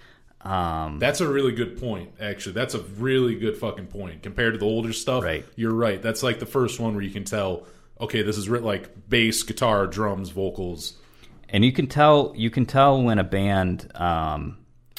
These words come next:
Speaker 1: does a lot of live shows and they think about the energy of the songs that they're playing for the live show as well, because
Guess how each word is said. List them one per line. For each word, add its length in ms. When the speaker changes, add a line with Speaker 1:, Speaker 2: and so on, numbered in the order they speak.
Speaker 1:
does 240
a 40
lot 300
of 160
live 360
shows 580
and 260
they 120
think 400
about 360
the 200
energy 760
of 720
the 220
songs 500
that 160
they're 140
playing 720
for 340
the 120
live 380
show 360
as 120
well, 560
because 420